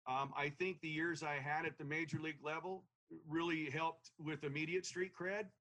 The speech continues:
but then the bottom line is y-, you're not gonna fool all these guys, so you better know what you're talking about. And that's what's the toughest part about the way I teach, 'cause I'm, I'm probably in a small percentage, Jack, with the way I do what I do. I'm probab-, I don't know anybody else that does what I do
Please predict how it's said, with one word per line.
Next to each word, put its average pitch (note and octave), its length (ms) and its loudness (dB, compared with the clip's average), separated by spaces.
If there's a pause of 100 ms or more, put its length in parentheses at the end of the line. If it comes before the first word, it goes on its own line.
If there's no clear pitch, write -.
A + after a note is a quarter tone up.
(140)
but E3 160 -4
then G#3 360 0
the F3+ 60 -2
bottom F#3+ 380 2
line F#3+ 260 0
is F3 320 -2
y-, F3 140 -14
you're G3+ 180 -4
not A#3 220 -4
gonna F3+ 160 -2
fool F3+ 380 2
all C#3 160 2
these A#2 260 -2
guys, F2 520 -6 (180)
so D#3+ 40 -4
you G3+ 160 -2
better A#3+ 300 0
know F#3+ 180 0
what E3 220 0
you're C#3+ 100 -4
talking D3 420 0
about. F2+ 340 -6 (280)
And D3+ 80 -8
that's F#3+ 240 -4
what's G3 260 0
the E3 120 -2
toughest E3+ 480 -2
part E3 220 4
about C#3+ 300 0
the C#3+ 60 -6
way C#3 240 4
I D3+ 120 2
teach, C#3+ 340 -6
'cause B2+ 140 -6
I'm, E3+ 320 0 (120)
I'm F3+ 360 -2
probably D#3 640 0
in D3+ 240 -2
a C#3+ 260 0
small D#3+ 640 -2
percentage, A#2+ 640 -6
Jack, A2 280 -2 (120)
with C#3+ 180 -4
the D3+ 120 -2
way D#3+ 200 -2
I E3 160 2
do E3 220 2
what E3 100 0
I D3+ 160 2
do. D3 220 -2
I'm E3 240 -2
probab-, D3+ 420 2
I C3+ 140 2
don't A3 180 -4
know G#3 200 -2
anybody E3 480 -2
else B2+ 220 -2
that A#2+ 120 -20
does A#2 260 -6
what A2 120 -6
I G#2+ 100 -4
do F#2 220 -8